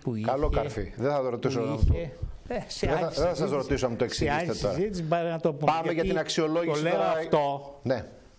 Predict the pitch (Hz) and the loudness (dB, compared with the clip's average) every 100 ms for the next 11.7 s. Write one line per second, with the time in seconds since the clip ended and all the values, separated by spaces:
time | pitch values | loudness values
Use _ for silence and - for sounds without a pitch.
0 | - 147 143 - 147 147 139 127 135 - | -10 -4 -2 0 -2 0 -4 -2 -4 -2
1 | 123 113 - 101 - 113 101 - 104 101 | -4 2 2 2 -2 -2 -2 -4 -4 -4
2 | - 98 110 143 190 - 113 110 117 - | -4 -4 -4 -2 -2 -2 -6 -6 -6 -6
3 | 104 180 196 190 156 - 147 143 151 143 | -6 -4 -4 -4 -4 -2 -2 -4 -6 -2
4 | 131 127 127 120 117 113 - - 71 - | -2 -2 -6 -6 -4 -4 -4 -4 -4 -6
5 | - - - - - 107 104 82 - - | -18 -20 -20 -16 -6 -4 -4 -6 -14 -20
6 | - - - - - - - - - - | -20 -20 -18 -20 -20 -20 -14 -12 -12 -8
7 | - 143 156 - - 123 120 131 120 110 | -2 0 0 -2 -4 -2 -2 -2 -2 -2
8 | 117 107 - 117 113 110 104 107 - 101 | -2 -2 -2 -2 -2 -2 -2 -4 -2 -4
9 | 80 - - - 95 98 117 117 107 117 | -6 -14 -16 -8 -6 0 -2 0 -2 2
10 | - - - - - - - - - 262 | 4 2 -2 -4 -8 -12 -14 -16 -6 -4
11 | 254 220 - - 123 101 | 0 -2 -2 -4 -4 -4